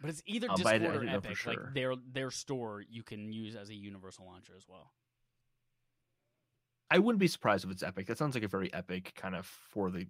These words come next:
Speaker 2: the gamers kind of thing to do. But yeah. But I'm curious, I am curious how this is gonna impact,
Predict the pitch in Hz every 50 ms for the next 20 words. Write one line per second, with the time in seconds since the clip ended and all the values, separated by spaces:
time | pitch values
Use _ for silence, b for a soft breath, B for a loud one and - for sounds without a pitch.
0 | - - 87 85 92 92 90 85 85 80 73 71 80 - - - 82 80 90 -
1 | - 64 - - - - - - - - - - _ _ _ - - - _ _
2 | _ _ _ _ _ _ _ _ _ _ _ _ _ _ _ _ _ _ _ _
3 | _ _ _ _ _ _ _ _ _ _ _ - - 62 58 53 - - _ _
4 | _ B B B B B B _ - 127 135 131 - - 160 156 151 147 127 -
5 | - - 117 127 131 147 147 - - 127 117 110 101 - 104 92 101 92 - 95
6 | 92 104 92 92 - 95 98 92 - 101 92 92 98 - _ - - -